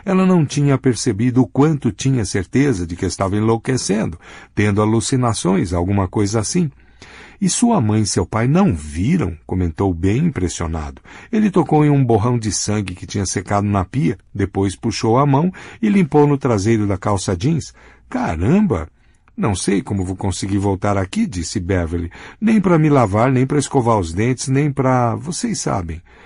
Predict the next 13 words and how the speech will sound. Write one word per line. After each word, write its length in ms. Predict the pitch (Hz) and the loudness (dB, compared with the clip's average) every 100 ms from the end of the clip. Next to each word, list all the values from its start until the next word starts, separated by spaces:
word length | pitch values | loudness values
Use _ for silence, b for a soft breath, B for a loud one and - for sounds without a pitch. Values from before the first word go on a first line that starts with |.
| B B - | B B -6
"Ah, 80 | 226 | -4
por 140 | 196 | -2
que 80 | 185 | 0
a 60 | 285 | 2
gente 260 | 269 - | 2 2
não 160 | 202 139 | 2 4
limpa 300 | 117 101 101 | 4 2 0
o 20 | |
banheiro?" 460 | 98 92 85 78 76 | 0 0 0 -4 -4
perguntou 420 | 98 98 95 110 | -2 -2 0 0
Stanley, 560 | 104 - 143 113 85 80 | 0 0 2 2 -2 -2
de 100 | 90 | -2
repente. 540 | 90 - 87 69 - | 0 -2 -2 -4 -14